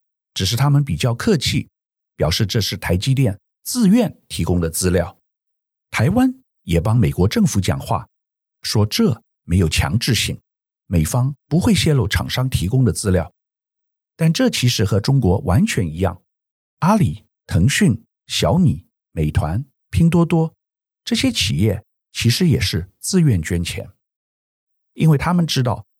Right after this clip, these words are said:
假如不配合习大大的政策，下场是什么？这些人做得更彻底，连董事长职务都辞掉。今年以来，中国最大几家互联网企业创办人，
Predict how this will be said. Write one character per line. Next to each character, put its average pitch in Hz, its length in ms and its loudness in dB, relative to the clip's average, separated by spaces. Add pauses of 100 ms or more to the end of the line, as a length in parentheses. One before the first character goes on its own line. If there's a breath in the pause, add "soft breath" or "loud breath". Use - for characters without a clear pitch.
(180)
假 - 160 -2
如 107 120 0
不 185 160 0
配 220 240 2
合 104 160 0
习 82 200 -2
大 156 160 0
大 131 160 0
的 82 80 -4
政 90 180 -6
策， - 300 -4 (260)
下 - 220 -4
场 135 180 -8
是 - 160 -6
什 - 160 -4
么？ - 140 -16 (840)
这 - 100 -2
些 214 200 0
人 127 160 2
做 151 180 2
得 110 80 0
更 226 180 2
彻 147 240 0
底， - 240 -12 (520)
连 123 260 0
董 80 180 -2
事 262 200 -2
长 107 180 -4
职 - 180 -2
务 110 140 2
都 98 140 0
辞 - 200 -6
掉。 80 300 -2 (640)
今 208 180 2
年 127 160 4
以 101 140 0
来， 104 300 -2 (360)
中 151 200 2
国 95 120 2
最 233 220 2
大 175 180 2
几 - 140 -4
家 85 160 0
互 143 200 0
联 98 140 4
网 101 200 2
企 - 180 -4
业 107 100 -2
创 135 220 0
办 110 140 0
人， 92 200 -6